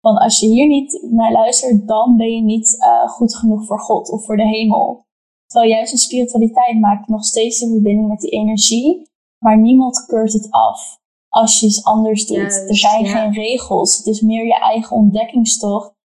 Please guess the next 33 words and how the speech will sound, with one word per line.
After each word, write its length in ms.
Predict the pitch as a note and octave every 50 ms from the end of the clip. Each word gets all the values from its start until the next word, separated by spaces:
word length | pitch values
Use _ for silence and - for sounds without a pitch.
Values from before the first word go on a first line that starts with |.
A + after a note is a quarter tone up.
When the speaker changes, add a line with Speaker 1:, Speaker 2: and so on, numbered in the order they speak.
| _ _ _
Speaker 1:
en 180 | - - G#3+
je 80 | G#3+ A3
eigen 400 | - G#3 A3 G#3+ G#3+ - A3+ G3+ G3
ruimte 760 | G3+ G#3 G#3+ B3 C4+ C4 C4+ - D#4 D#4+ E4 F#4 - - - _ _ _ _ _
om 340 | - A3+ B3 B3 B3 A#3+ B3
te 140 | - A3+
connecten 480 | A3+ A3+ A3 G#3+ G#3+ A3+ A3 - - A3
met 160 | G#3 G#3 G3+
die 140 | G#3+ A3+ -
energie 540 | - G#3 A3 A3+ A3 G#3+ G#3 G#3+ G#3+ G#3+ G#3
die 120 | G#3+ G#3+
we 60 | G#3 -
allemaal 400 | - - G#3+ G#3+ G#3+ G3+ G#3+ G#3+
voelen. 560 | - - D4 C4+ A#3 - - - - - _ _ _ _ _ _ _ _ _
Wel, 320 | - A3 A3 A3+ - - -
met 180 | A3+ A3 A3 G#3+
te 80 | - A3
geloven 580 | - - A#3 A3+ A3 A3+ A#3+ C4+ C4 - -
is 120 | A3+ G#3+ -
het 160 | A3 - -
gewoon, 180 | - A#3 A#3 A#3
het 100 | G#3+ A3
is 180 | A3+ - -
zo 260 | - A#3 A#3 B3+ C4+
erg 360 | - - A#3 A3+ A#3 A3 - -
veranderd 960 | - G#3+ G#3 G#3+ A3 B3 C#4 C#4 A#3 G3+ G3 G#3 A3 B3 - - - _ _ _ _ _ _ _ _ _ _ _ - G#3+
door 220 | G3+ G#3 A3 A3
de 120 | A3 A3 G3+
duizenden 420 | G#3+ G3+ G3+ G#3 G#3+ A3+ A3 A3+
jaren 320 | A3 G#3+ G#3 G#3+ G#3 G#3+ G#3+
heen 440 | G#3 A3 A3+ A3+ A#3 A#3+ C4 C4+
in 120 | - A3+ A3
bepaalde 800 | A3 G#3+ A3 A3+ A3 A3 A3 A3+ A3+ A3 A3 A3 A3 A3 -